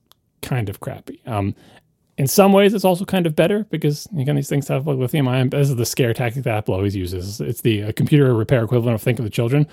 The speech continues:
"Oh, battery's gonna explode 'cause you use a cheap battery, and they poked the battery when they were changing your screen, and now everything's setting on fire, and everyone's gonna die in flames," right? Like, that's, Apple will always tell you that you're all gonna die in flames.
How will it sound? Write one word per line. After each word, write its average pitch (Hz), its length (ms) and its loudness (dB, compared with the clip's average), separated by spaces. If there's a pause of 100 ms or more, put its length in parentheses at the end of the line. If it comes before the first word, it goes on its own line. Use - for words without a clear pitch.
(240)
"Oh, 190 240 6
battery's 185 420 6
gonna 170 200 2
explode 156 480 2
'cause 139 100 0
you 143 100 0
use 147 180 0
a 143 40 -2
cheap 165 220 -2
battery, 139 480 4
and 120 260 4
they 127 80 2
poked - 300 -2
the 147 40 0
battery 135 360 0
when 127 140 2
they 127 80 2
were 127 100 0
changing 131 320 0
your 123 80 2
screen, 131 320 2
and 127 80 0
now 127 100 0
everything's 127 260 -2
setting 139 220 0
on 123 80 0
fire, 131 220 0
and 117 100 0
everyone's 120 240 0
gonna 117 160 0
die 107 320 -2
in 101 140 -2
flames," 82 420 -8
right? 107 180 -4 (480)
Like, 135 140 2
that's, - 320 0 (240)
Apple 160 240 2
will 135 80 6
always 131 220 4
tell 117 180 2
you 110 60 4
that 101 100 0
you're 101 140 -4
all 92 80 0
gonna 90 160 -4
die 87 180 -6
in 85 60 -10
flames. 90 360 -6